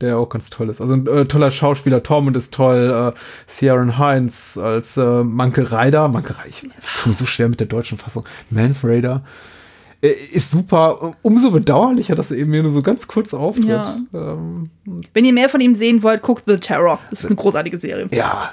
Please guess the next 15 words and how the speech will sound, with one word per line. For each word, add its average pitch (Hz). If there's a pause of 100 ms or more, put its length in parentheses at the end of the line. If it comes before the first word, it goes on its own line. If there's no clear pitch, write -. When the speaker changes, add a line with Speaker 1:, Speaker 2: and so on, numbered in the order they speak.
(160)
Speaker 1:
ja, -
Speaker 2:
Da -
kommt 220
Speaker 1:
ja. 214
Speaker 2:
er -
doch 190
wesentlich 214
mehr 180
zu -
Geltung. -
Speaker 1:
Oder 123
einen 123
anderen 127
H-B-O-Titel 120
Rome, 107